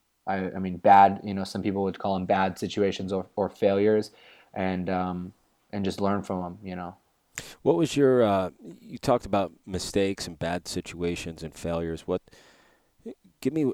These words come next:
Speaker 2: give me one example, man. What, what was, what, what
Speaker 1: Um,
Speaker 2: was the one that really got you in the gut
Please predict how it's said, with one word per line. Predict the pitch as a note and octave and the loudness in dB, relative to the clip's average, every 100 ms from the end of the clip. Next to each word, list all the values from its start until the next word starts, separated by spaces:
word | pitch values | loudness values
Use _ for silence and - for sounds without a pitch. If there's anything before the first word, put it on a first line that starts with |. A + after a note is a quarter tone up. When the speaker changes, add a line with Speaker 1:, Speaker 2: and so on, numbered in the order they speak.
| - | -2
Speaker 2:
give | A2 | 0
me | A#2+ | 0
one | A#2 A2 | 2 0
example, | G2+ F#2 F#2+ E2 C2+ | 0 0 0 -2 -8
man. | C2+ C#2 E2 | -8 -12 -2
What, | G#2 G2+ | 2 2
what | C3 C3 | 0 -2
was, | C3 - | -4 -8
what, | A#2+ A#2+ A#2+ A#2 | -8 -4 -2 -2
what | A#2 A#2+ | 2 2
Speaker 1:
Um, | B2 | 2
Speaker 2:
was | E3 | 2
the | E3 | 0
one | B2+ G#2+ | 2 2
that | G2+ F2+ | 0 0
really | G2+ G2 | 0 0
got | F#2+ F#2 | 0 -2
you | F#2+ | -4
in | F2+ | -8
the | E2 | -6
gut | F2+ F2 | -4 -4